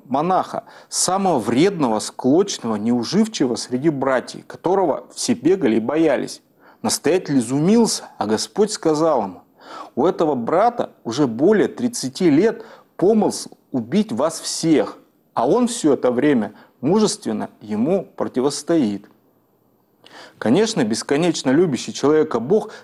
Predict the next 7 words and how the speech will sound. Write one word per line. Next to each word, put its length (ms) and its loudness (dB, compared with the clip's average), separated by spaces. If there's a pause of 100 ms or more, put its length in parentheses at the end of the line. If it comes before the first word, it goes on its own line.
не 100 2
может 400 2
допустить 560 -2
исполнения 800 0 (240)
неполезных 640 2
тому 240 0
желаний. 480 0